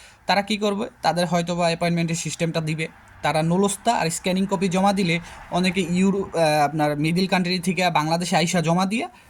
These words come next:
আবার তার দেশে চলে যেতে পারবে, ওই দেশে চলে যেতে পারবে। যখন দেখবো যে your visa is ready, তখন তিনি কিন্তু আইসা পাসপোর্টটা জমা দিলে তার জন্য কিন্তু আর কোনো ভোগান্তি থাকলো না। এই সিস্টেমটা যদি প্রত্যেকটা বছর বা প্রত্যেকটা এম্বাসিতে হয়, আমি মনে করি যে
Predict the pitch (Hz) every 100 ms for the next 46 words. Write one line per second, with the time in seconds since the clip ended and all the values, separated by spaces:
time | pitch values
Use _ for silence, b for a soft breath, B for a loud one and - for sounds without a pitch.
0 | - - 226 208 - 170 151 147 139 190
1 | 190 170 139 117 110 120 127 131 123 131
2 | 123 117 120 120 131 147 196 185 196 185
3 | 190 196 226 208 220 233 226 220 233 214
4 | 151 131 B B B 196 196 220 214 208
5 | 196 208 202 285 - B - - 165 185
6 | 170 170 175 175 170 175 180 190 247 262
7 | - 170 185 208 202 208 185 170 180 165
8 | 135 139 180 214 139 123 101 87 - B
9 | B _ _ 175 220 240 233 247 233 226
10 | 233 208 190 208 220 - _ _ 202 196
11 | _ 233 220 - - 185 175 185 208 190
12 | 170 165 175 170 190 185 185 196 170 165
13 | 160 170 156 165 160 165 170 185